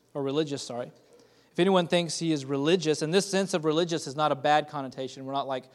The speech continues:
"I don't want religion, I want relationship." That's not what he's talking about here. He's saying, if you are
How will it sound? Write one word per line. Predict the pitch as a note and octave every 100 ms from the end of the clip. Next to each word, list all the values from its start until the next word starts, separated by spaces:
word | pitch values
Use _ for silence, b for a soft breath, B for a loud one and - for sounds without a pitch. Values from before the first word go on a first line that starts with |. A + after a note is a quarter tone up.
| b b b b
"I | C#3+ F3+
don't | E3+
want | D#3 D3+
religion, | D3 E3+ D#3+ D#3+
I | D#3+
want | D#3
relationship." | C#3+ C#3+ C3+ - A#2+
That's | D3
not | E3+
what | D#3
he's | C3
talking | C#3 B2+
about | B2 A#2+
here. | B2 B2
He's | C3
saying, | - C3+ C3 b b -
if | C#3+
you | D#3+ D#3
are | D3 C#3+